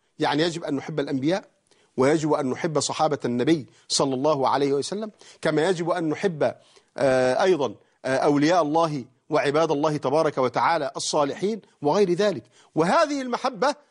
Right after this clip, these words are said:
لا يتعارض بعضها مع بعض، لا يتعارض، لا تتعارض محبتك لله عز وجل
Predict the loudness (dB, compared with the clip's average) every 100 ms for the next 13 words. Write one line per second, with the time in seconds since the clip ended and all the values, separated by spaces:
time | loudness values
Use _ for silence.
0 | _ _ -2 0 0 -2 -4 -2 -2 -2
1 | -4 -4 -4 -4 -2 -2 -2 -2 -4 -8
2 | _ _ _ _ _ _ _ 0 2 2
3 | 0 -2 0 2 0 0 -2 0 0 -4
4 | -4 -4 -2 -2 -2 -4 -2 0 0 -2
5 | -4 -4 -4 -8